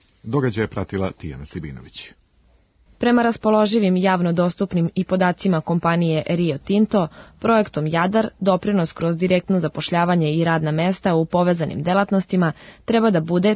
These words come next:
Speaker 2: pet hiljada zaposlenih. Navedeno je u proceni ekonomskog uticaja, koju je u Privrednoj komori Srbije predstavio profesor Ekonomskog fakulteta u Beogradu Dragan Lončar. On objašnjava da je projektovana i prosečna neto zarada zaposlenih u Jadru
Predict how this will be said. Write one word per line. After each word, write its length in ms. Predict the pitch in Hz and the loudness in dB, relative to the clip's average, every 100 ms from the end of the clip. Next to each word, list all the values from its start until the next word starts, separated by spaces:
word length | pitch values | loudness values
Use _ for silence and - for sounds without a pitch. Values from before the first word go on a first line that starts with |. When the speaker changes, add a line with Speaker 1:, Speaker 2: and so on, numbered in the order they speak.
| - | 2
Speaker 2:
pet 180 | 214 208 | -2 0
hiljada 340 | 175 160 160 180 | -2 0 0 2
zaposlenih. 680 | 175 160 160 - 143 - - - - | 0 0 -4 -4 -8 -10 -18 -20 -4
Navedeno 500 | 208 208 175 175 185 | 0 4 4 4 2
je 160 | 202 208 | 2 2
u 80 | 214 | 0
proceni 560 | - 170 165 196 208 208 | 0 0 0 2 2 2
ekonomskog 580 | 175 - 175 180 - 185 | -2 0 0 -2 -4 -2
uticaja, 540 | 170 180 165 147 151 156 - - | -2 -2 -4 -6 -6 -10 -18 -8
koju 200 | - 185 | 0 2
je 160 | 180 170 | 4 2
u 100 | 165 | 2
Privrednoj 500 | 185 180 185 156 151 | 0 2 2 0 -2
komori 380 | 180 175 151 | 0 2 0
Srbije 500 | - 190 202 214 190 - - - | -4 -4 0 2 2 -2 -16 -2
predstavio 540 | 214 196 - 208 175 | 0 0 2 2 2
profesor 460 | - 180 180 180 165 | 2 -2 -2 -2 -2
Ekonomskog 600 | 170 - 180 175 - - | -2 0 0 0 -4 -8
fakulteta 560 | 156 165 160 165 160 151 | -6 -4 0 -2 0 -2
u 100 | - | 0
Beogradu 600 | 151 165 202 202 214 208 | 0 0 2 4 4 2
Dragan 440 | - 180 151 160 175 | -2 -2 0 0 0
Lončar. 420 | 151 151 - - - - - - - | 0 -2 -6 -10 -14 -20 -20 -20 -2
On 140 | 208 214 | 2 4
objašnjava 540 | 190 170 - 214 214 | 4 2 2 2 2
da 120 | 196 | 2
je 140 | 165 165 | 0 0
projektovana 720 | 185 180 180 208 208 220 220 | 2 0 2 0 2 2 2
i 120 | 240 | -2
prosečna 560 | 226 185 165 185 - 208 | 0 0 0 -2 0 2
neto 320 | 180 170 196 | 2 2 0
zarada 440 | 185 156 156 175 185 | 0 0 0 0 0
zaposlenih 640 | 160 - 151 165 175 - | 0 -2 -4 0 -2 0
u 60 | 185 | 0
Jadru 400 | 156 151 139 | 0 0 -4